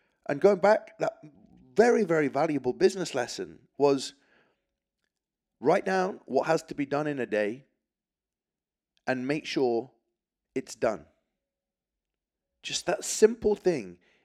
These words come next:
It's done. Now, it's easy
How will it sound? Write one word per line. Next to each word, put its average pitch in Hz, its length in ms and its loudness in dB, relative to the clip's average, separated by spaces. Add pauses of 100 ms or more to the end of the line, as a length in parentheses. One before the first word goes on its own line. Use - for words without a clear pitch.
(120)
It's - 220 -4
done. 120 440 2 (920)
Now, 156 280 2 (960)
it's 165 200 2
easy 214 440 -2